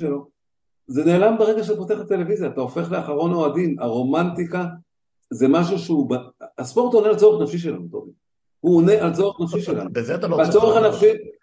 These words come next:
Speaker 1: והצורך הנפשי הזה קיים אצל כל אחד, אצל כל אחד מאיתנו, גם אם אתה בתוך העולם הזה.
Speaker 2: ו-, אבל ילד, אבל ילד ש-, ש-, ש-, אה, מאוכזב נורא מאבא שלו, שלא יכול לקנות לו את החולצה המפוספסת,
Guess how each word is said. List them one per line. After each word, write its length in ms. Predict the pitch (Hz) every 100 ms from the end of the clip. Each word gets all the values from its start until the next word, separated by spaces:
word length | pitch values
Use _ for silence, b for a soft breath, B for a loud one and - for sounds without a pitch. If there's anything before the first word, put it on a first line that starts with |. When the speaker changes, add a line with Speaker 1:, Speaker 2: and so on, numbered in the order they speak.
| _ -
Speaker 1:
והצורך 440 | 147 147 214 220
הנפשי 180 | 208 226
הזה 160 | 196 175
קיים 160 | 175
אצל 180 | 208 170
כל 180 | 170 202
אחד, 200 | - 160 - _ -
אצל 160 | -
כל 180 | 143 208
אחד 200 | 185 196
מאיתנו, 320 | 185 131 87 - _ _ -
גם 220 | 170 208 202
אם 140 | 208
אתה 140 | 202 180
בתוך 280 | 170 180
העולם 260 | 156 156 151
הזה. 140 | 139 - _ _ -
Speaker 2:
ו-, 240 | 110 131
אבל 180 | 117 131
ילד, 380 | 143 175 170 -
אבל 260 | 127 127
ילד 360 | 135 147 143 135
ש-, 100 | 127
ש-, 280 | 127 127 131 120 120
ש-, 140 | - 117 117 117 113 113 113
אה, 180 | 113 110
מאוכזב 460 | 107 123 110 107 143
נורא 200 | 135 123
מאבא 280 | 127 120 120
שלו, 180 | 113 104
שלא 180 | 120
יכול 200 | 127 131
לקנות 300 | 123 123 117
לו 100 | 123
את 60 | 117
החולצה 920 | 120 110 110 - _ _ 127 120 139 123
המפוספסת, 720 | 120 120 120 - 135 131